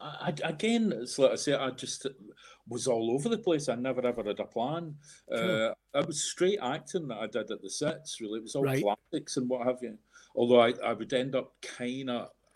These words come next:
Speaker 1: my, so, so my sort of default position's always been comedy, but I think that's been a
Speaker 2: Yeah.
Speaker 1: defense mechanism. So I,
Speaker 2: Right.
Speaker 1: I kind of end up doing kinda comic roles in the Sits, or
Speaker 2: Hmm.
Speaker 1: we would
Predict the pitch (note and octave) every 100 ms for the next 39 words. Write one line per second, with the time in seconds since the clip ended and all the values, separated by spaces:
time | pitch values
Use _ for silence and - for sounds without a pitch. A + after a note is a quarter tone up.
0 | _ _ _ C3 - - - _ _ _
1 | - - - - A#2 A2 - - A2 G#2
2 | A2 B2 B2 B2 G#2+ A2 - A2 G#2+ G2
3 | G2 G#2+ F#2+ - A#2 D#3+ D3 C3 F2 G2+
4 | B2+ A#2+ A2+ A2 - - B2+ A2+ - -
5 | _ _ D3+ D3+ C#3+ C3+ - - - -
6 | - - - A#2 A#2+ A#2+ G2+ - _ _
7 | _ B2+ B2 A#2 F#2 - - _ _ _
8 | _ _ _ - D#3+ C3+ D3+ D#3 D#3 C3+
9 | C3 A2+ - A2 G#2+ G2+ G#2+ A#2+ C#3 D3
10 | D3 C3+ C3 - G#2 - A#2+ - F#2+ A2
11 | G2 G2